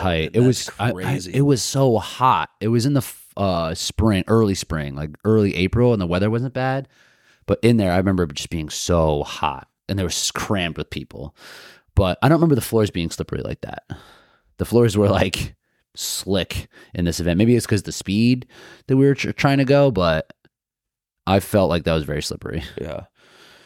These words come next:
Speaker 1: Um,
Speaker 2: I think they need to assign lanes for the athletes too, at least through the first couple, because we're all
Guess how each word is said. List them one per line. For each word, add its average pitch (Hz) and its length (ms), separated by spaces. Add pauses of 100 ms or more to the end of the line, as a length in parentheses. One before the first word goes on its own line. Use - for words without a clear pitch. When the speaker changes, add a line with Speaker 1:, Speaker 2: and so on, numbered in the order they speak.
(320)
Speaker 1:
Um, 82 500
Speaker 2:
I 117 80
think 151 240
they 139 140
need 107 260
to 95 520 (500)
assign 95 1000 (800)
lanes 85 840 (760)
for 90 420
the 87 220
athletes 85 580
too, - 440 (580)
at 117 160
least 151 720 (480)
through 123 180
the 107 100
first 110 360
couple, 90 340
because 113 320
we're 202 180
all 101 540